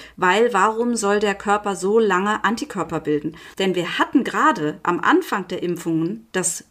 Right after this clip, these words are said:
Problem, dass geimpft wurde und dann innerhalb weniger Monate dieser Titer, diese Spike-Proteine, Spike-Protein-Antikörper verloren gingen. Da ha-, hieß es dann, der Schutz lässt halt ganz schnell nach. Nach drei Monaten lässt der Schutz nach.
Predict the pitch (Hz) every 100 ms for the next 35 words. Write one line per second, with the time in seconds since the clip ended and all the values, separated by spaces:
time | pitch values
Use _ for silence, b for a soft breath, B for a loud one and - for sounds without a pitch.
0 | - - 170 170 185 220 175 254 - _
1 | _ 196 185 - - _ _ _ - 208
2 | 262 - - 185 185 226 214 202 196 269
3 | 269 226 196 180 202 285 294 226 214 196
4 | 202 262 180 - 214 262 190 190 185 180
5 | - 294 - 196 254 247 180 180 175 -
6 | 220 220 202 202 190 202 233 233 B B
7 | - 233 277 - 202 202 190 - 190 -
8 | 196 175 196 214 B - 196 214 214 165
9 | 147 147 160 - _ 190 - - 208 233
10 | 220 - 202 196 185 226 220 196 185 190
11 | 175 170 170 156 160 - - - 180 -
12 | 190 190 190 - 170 180 170 - 170 -
13 | - -